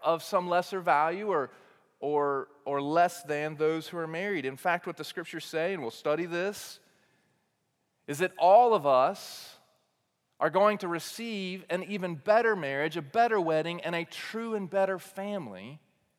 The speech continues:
in the kingdom of God. Jesus says that in Mark. In fact, he says it twice. And we receive that family here and now. Not just then, but here and now. So we're not saying that those who are married are better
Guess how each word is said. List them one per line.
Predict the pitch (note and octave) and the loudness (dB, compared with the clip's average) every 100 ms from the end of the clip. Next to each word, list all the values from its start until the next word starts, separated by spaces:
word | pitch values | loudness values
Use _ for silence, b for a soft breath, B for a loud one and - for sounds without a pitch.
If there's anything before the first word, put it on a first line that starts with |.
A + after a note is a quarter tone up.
| - | -14
in | C3+ | -10
the | D3+ | -10
kingdom | - F#3 F#3+ G3+ | -8 -8 -6 -6
of | F#3 | -4
God. | A3+ D#3 G2 - | -4 -2 -4 -8
Jesus | - F#3 F#3 | -12 -10 -10
says | - E3+ F3 | -6 -6 -4
that | B2 F2+ - _ _ _ _ _ | -4 -4 -6 _ _ _ _ _
in | - D#3 | -12 -6
Mark. | F3 F#3 B2+ - _ _ _ _ _ _ _ _ _ | -4 -4 -4 -10 _ _ _ _ _ _ _ _ _
In | D3+ | -6
fact, | F3 D#3 | -2 -2
he | D#3 | -6
says | C3+ C#3+ | -10 -10
it | C#3 | -12
twice. | D#3+ D3 B2+ - - - _ _ _ _ _ _ _ _ _ _ _ | -8 -6 -6 -10 -18 -20 _ _ _ _ _ _ _ _ _ _ _
And | A#2 | -12
we | A#2 | -10
receive | A2+ - F3 D3 | -10 -12 -10 -4
that | B2 - | -4 -4
family | D3 C#3+ B2 | -12 -10 -12
here | A2+ - D3+ C#3 | -12 -14 -12 -10
and | A#2+ G#2+ | -10 -10
now. | A#2 A#2+ F#2 D#2+ - _ _ _ _ - | -10 -10 -12 -16 -20 _ _ _ _ -10
Not | G3+ A#3 | -6 -6
just | F3+ G3 D#3 - - _ B2 | -4 -6 -6 -12 -20 _ -10
then, | D#3+ C3+ F2 D#2+ _ _ | -6 -6 -8 -16 _ _
but | D#3+ | -12
here | D3+ - F#3 F#3+ | -12 -14 -12 -10
and | F3 | -10
now. | F3 G3+ F#3 F#2 D#2+ _ _ _ _ _ _ _ _ _ _ _ _ _ _ _ _ _ | -8 -10 -10 -14 -18 _ _ _ _ _ _ _ _ _ _ _ _ _ _ _ _ _
So | - - | -14 -10
we're | C3 D3 | -6 -6
not | D3+ E3 F3+ | -2 0 0
saying | - D3+ B2 A#2 A#2+ | -2 -6 -6 -6 -8
that | A#2 | -10
those | B2+ B2 B2+ | -8 -8 -8
who | B2+ | -12
are | A#2 | -10
married | A#2 A#2 G#2+ | -8 -8 -8
are | |
better | G#2 - D3+ C3+ G#2 C3+ D3+ | -10 -4 -4 -2 -6 -8 -12